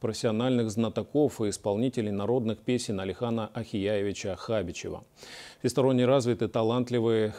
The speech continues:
Алихан Хабичев с самого детства выступал на сцене и солировал в танцевальном ансамбле.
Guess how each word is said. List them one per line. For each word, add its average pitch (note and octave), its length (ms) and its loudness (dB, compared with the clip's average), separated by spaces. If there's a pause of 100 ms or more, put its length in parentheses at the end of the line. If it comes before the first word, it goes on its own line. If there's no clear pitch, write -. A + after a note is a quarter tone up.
(120)
Алихан G#2+ 420 -2
Хабичев A2+ 540 -2
с - 40 -10
самого G#2+ 300 -4
детства A2+ 320 -2
выступал G#2 520 -4
на G2 120 -6
сцене A#2+ 380 0
и G#2 40 -2
солировал G2+ 520 -2
в - 100 -14
танцевальном G#2+ 720 -2
ансамбле. A2 640 -4